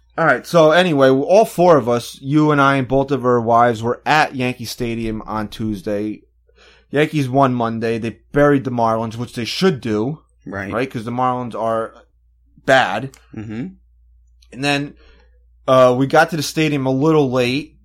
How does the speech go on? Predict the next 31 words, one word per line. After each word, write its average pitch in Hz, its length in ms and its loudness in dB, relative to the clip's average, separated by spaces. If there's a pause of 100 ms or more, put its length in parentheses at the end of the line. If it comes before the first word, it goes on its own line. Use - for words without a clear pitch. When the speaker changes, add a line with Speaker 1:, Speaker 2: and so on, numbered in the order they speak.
(540)
Speaker 1:
uh, 117 520 2
just 143 300 -8
as 147 200 2
the 131 40 -4
game 143 280 -2
was 135 100 -6
starting. 123 460 -2
And 135 100 -4
by 143 180 4
the 139 80 -2
time 160 220 2
we 160 140 -2
sat 170 360 0
down, 190 340 2
it 202 100 0
was 196 140 -2
three 214 240 -4
nothing. 214 520 -4 (1000)
Speaker 2:
Not 131 220 -4
the 135 60 -8
first 147 300 -6
time 104 180 -4
Tanaka's 98 440 -8
done 101 180 -8
that 98 200 -10
to 92 200 -6
us - 300 -12 (100)
at 98 200 -12
the - 80 -16
stadium, 90 580 -10 (720)
but 101 420 -6